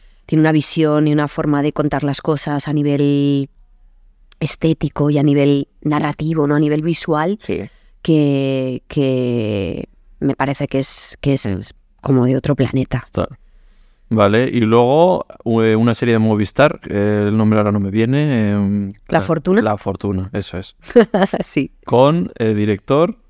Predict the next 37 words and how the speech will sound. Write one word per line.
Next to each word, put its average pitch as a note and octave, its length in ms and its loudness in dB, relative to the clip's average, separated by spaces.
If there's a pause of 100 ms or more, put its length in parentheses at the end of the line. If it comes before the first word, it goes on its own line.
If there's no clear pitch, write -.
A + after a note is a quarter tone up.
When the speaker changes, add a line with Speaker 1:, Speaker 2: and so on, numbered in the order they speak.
(140)
Speaker 1:
Alejandro D#3+ 400 0
Amenábar. D#3+ 320 2
Speaker 2:
Alejandro G#3 140 -2 (100)
Amenábar, F#2+ 400 -4
que A#2 100 -2
es G#2 80 -2
cuando G#2+ 300 0
fuiste A2+ 240 2 (100)
a G2+ 40 4
La G2+ 200 0
Resistencia, G#2 680 -2 (540)
¿puede G3+ 140 0
Speaker 1:
Es D3+ 60 -6
Speaker 2:
ser? - 60 -4
Speaker 1:
cuando D#3 120 4
estuve D3+ 220 -2
en D3 60 2
La C#3+ 60 0
Resistencia, C#3 600 -4
Speaker 2:
Eso - 200 -6
Speaker 1:
sí. - 80 -6
Speaker 2:
es. - 160 -16 (260)
Speaker 1:
Sí, D3 120 -6
sí. C#3+ 240 -8
Speaker 2:
¿Qué C3 100 4
tal A#2 300 0 (200)
esa A2+ 160 -4
serie? A2 300 -4 (1040)
Speaker 1:
Pues D3+ 160 -2
imagínate, D#3 600 0
trabajar D3+ 460 -4
con D#3 260 2
Alejandro D#3+ 840 0
Speaker 2:
Otro B2+ 180 0
Speaker 1:
fue, D#3 60 0
Speaker 2:
coco, D3 320 0
¿eh? C#3+ 60 -10